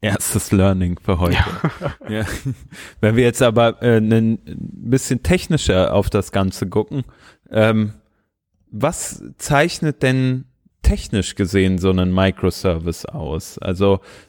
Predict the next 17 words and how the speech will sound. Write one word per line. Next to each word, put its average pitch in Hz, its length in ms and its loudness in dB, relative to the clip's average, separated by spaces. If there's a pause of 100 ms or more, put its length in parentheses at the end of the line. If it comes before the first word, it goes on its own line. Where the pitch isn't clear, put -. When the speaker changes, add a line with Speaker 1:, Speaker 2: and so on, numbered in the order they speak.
Speaker 1:
wie 139 340 0
würde 160 200 2
ich - 120 -6
denn 123 180 0
so 120 120 2
einen 117 120 0
Microservice 113 1120 0 (840)
bauen, 151 500 4
damit 123 420 0
er 104 460 2
in, 98 500 0
äh, 95 300 0
die, 92 580 0 (280)
diesen 92 360 -4
Bounded 104 500 2
Context, - 840 -4 (640)
ähm, 92 720 0